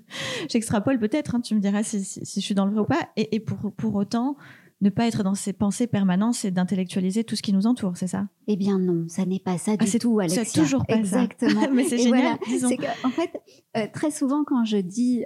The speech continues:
Speaker 2: euh, évidemment, tu imagines bien que c'est très critiqué, que, que, euh,
Speaker 1: Mais c'est
Speaker 2: la,
Speaker 1: pour ça
Speaker 2: la
Speaker 1: que tu es
Speaker 2: raison
Speaker 1: là.
Speaker 2: n'est pas
Speaker 1: <laughs>
Speaker 2: l'intelligence, et oui, je sais aussi. Euh, euh, eh bien, on me dit, « Ah ben oui, non, t'as raison, c'est le, la raison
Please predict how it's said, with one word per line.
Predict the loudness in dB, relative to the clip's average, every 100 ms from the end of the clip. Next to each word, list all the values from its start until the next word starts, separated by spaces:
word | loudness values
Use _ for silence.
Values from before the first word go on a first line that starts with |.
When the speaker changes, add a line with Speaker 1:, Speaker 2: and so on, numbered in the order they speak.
| -4
Speaker 2:
euh, | -2 -2 -2 -2 -2 -4
évidemment, | -6 -4 -2 -2
tu | -2
imagines | -2 -2 -2
bien | -4
que | -4
c'est | -8
très | -6 -10
critiqué, | -10 -14 -6 -4
que, | -4 -8 -6
que, | -2
euh, | -2 -4 -6 -4 2
Speaker 1:
Mais | 2
c'est | 2 0
Speaker 2:
la, | 0
Speaker 1:
pour |
ça | 2 2
Speaker 2:
la |
Speaker 1:
que | 4
tu | 4
es |
Speaker 2:
raison | 4
Speaker 1:
là. | 4
Speaker 2:
n'est | 4
pas | 2 4
Speaker 1:
<laughs> |
Speaker 2:
l'intelligence, | 2 -2 2 2 2 2 2
et | 0
oui, | -2 -4 -2 -2 -2
je | -8
sais | -8 -6 -6
aussi. | -4 -4 -4 -8 -2
Euh, | 0 0 -2 -6 -4 -2
euh, | 0 0 -2 -2
eh | -4
bien, | 0 2
on | 2
me | 2
dit, « | -2 -6
Ah | -6
ben | -2 -2 -4
oui, | -2 0 2
non, | 2 0 -2 -4
t'as | -2
raison, | 0 0 -2 -4
c'est | -6 -6 -8 -4
le, | -4 -2 -4
la | -2 -2 -2
raison | -2 -2 -2